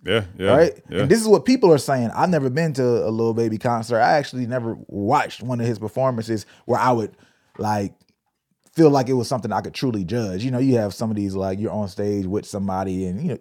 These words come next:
Speaker 2: so I don't
Speaker 1: Yeah.
Speaker 2: judge them for not moving around a, a whole bunch or being super exciting. But if this is what people are saying, it's just like the second or third week of a movie being out and everybody being like, "Ah, nah,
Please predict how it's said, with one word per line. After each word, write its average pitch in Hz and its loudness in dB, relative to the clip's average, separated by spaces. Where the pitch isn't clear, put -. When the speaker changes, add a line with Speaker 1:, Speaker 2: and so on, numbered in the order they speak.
Speaker 2:
so - -6
I 147 4
don't 156 4
Speaker 1:
Yeah. 123 -2
Speaker 2:
judge 196 4
them 147 0
for 131 -2
not 120 -2
moving 120 2
around 117 0
a, 101 -4
a 101 -2
whole 113 -2
bunch 107 -6
or 104 -4
being 104 -4
super 107 -2
exciting. 117 2
But 120 6
if 117 -2
this 151 4
is 160 0
what 147 4
people 156 2
are 127 4
saying, 165 -2
it's 120 -2
just 123 0
like 135 4
the 113 -6
second 131 -4
or 120 -4
third 131 -2
week 131 -2
of 113 -4
a 113 -4
movie 139 -2
being 104 -2
out 95 -2
and 98 -4
everybody 98 -2
being 95 -8
like, 92 -6
"Ah, 98 -4
nah, 92 -6